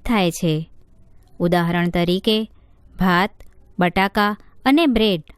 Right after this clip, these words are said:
કાર્બોદિત પદાર્થો હોય છે. આ કાર્બોદિત પદાર્થોનું વિભાજન થઈ ગ્લુકોઝ ઉદ્ભવે છે.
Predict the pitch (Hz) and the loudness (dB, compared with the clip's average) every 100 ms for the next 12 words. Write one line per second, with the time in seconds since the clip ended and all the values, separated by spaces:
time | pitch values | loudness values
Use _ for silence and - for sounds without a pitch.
0 | - - - 247 262 320 330 - 226 185 | -20 -20 -2 0 2 2 0 -2 0 2
1 | 185 185 277 262 220 170 - 170 156 - | 0 2 0 2 2 0 -2 -2 -2 -8
2 | - - - - - - - - 302 339 | -20 -20 -20 -20 -20 -20 -20 -2 0 0
3 | 320 285 262 269 320 - 214 185 175 - | 0 0 0 0 -2 -2 0 0 -2 0
4 | 196 208 262 - - - - 208 214 285 | 0 2 0 -2 -12 -12 -2 0 2 0
5 | 254 202 156 185 196 226 - - - - | 2 0 0 0 0 -2 -6 -20 -20 -2
6 | 202 247 - 330 339 - 208 175 214 247 | 2 2 2 0 0 0 -2 0 0 2
7 | 240 - 175 156 | 0 0 -2 -2